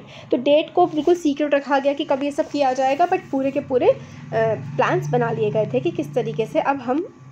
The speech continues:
को government को हटाना है और ख़ुद को सत्ता पर लेकर के आना है। Uprising जो है, जो दंगे वगैरह या फिर revolution start हो गया था चौबीस अक्टूबर को। Sensing trouble, Prime Minister Kresge had left the city to summon troops। तो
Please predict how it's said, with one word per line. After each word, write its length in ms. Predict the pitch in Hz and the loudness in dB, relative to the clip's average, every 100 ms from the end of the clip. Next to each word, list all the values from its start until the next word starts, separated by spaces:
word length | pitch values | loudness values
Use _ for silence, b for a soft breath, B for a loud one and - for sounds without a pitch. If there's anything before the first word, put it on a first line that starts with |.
| - | -4
को 100 | 294 | -2
government 360 | 311 240 214 240 | 2 2 2 -4
को 80 | 254 | -4
हटाना 340 | 233 202 185 | -2 0 0
है 200 | 269 330 | 0 0
और 200 | - 262 | 2 0
ख़ुद 220 | - - | 0 -16
को 120 | - 247 | -8 -6
सत्ता 260 | 208 185 | -4 -6
पर 140 | - 262 | -4 -6
लेकर 240 | 269 - | -6 -10
के 200 | - - - | -12 -12 -4
आना 180 | 311 214 | -4 -4
है। 180 | - - - B B B - | -12 -18 -20 B B B -4
Uprising 500 | - 269 269 381 403 | 0 0 2 0 0
जो 140 | 311 | 0
है, 300 | 262 269 349 | 2 0 -2
जो 140 | 285 | -2
दंगे 280 | 285 254 254 | 0 2 2
वगैरह 300 | 254 247 240 | 2 2 4
या 120 | 240 | 2
फिर 280 | 240 254 262 | 2 0 -2
revolution 560 | 247 254 254 262 269 339 | 2 4 4 2 -2 -2
start 300 | - 247 240 | 0 0 0
हो 80 | 240 | 0
गया 180 | 240 | 2
था 100 | 240 | 2
चौबीस 360 | 349 247 254 277 | 2 0 0 -4
अक्टूबर 340 | 254 240 220 | -4 -6 -4
को। 260 | 165 - - B B - | -6 -6 -10 B B 2
Sensing 340 | 302 285 381 370 | 2 4 -2 2
trouble, 300 | 277 247 294 302 | 2 4 0 0
Prime 220 | 320 381 | 0 2
Minister 440 | 311 294 - 330 403 B B _ - | 0 -2 4 2 2 B B _ 2
Kresge 460 | 277 285 - 302 | 2 0 -2 -2
had 180 | 294 370 | 2 0
left 480 | 320 254 277 - - | 2 2 2 -4 2
the 220 | 320 - | 2 2
city 280 | 285 262 294 | -4 -2 -2
to 140 | 370 359 | -2 2
summon 240 | 277 240 262 | 2 2 -2
troops। 360 | 311 247 - - B _ | -4 -4 -8 -20 B _
तो 200 | 269 | 8